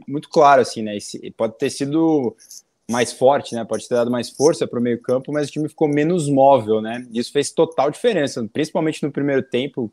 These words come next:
que o Sardinha falou, ilustra muito bem, o time parecia preso, né, rodava a bola, mas não,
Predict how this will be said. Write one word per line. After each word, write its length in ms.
que 80
o 120
Sardinha 400
falou, 560
ilustra 360
muito 220
bem, 180
o 40
time 180
parecia 360
preso, 440
né, 120
rodava 380
a 40
bola, 280
mas 160
não, 180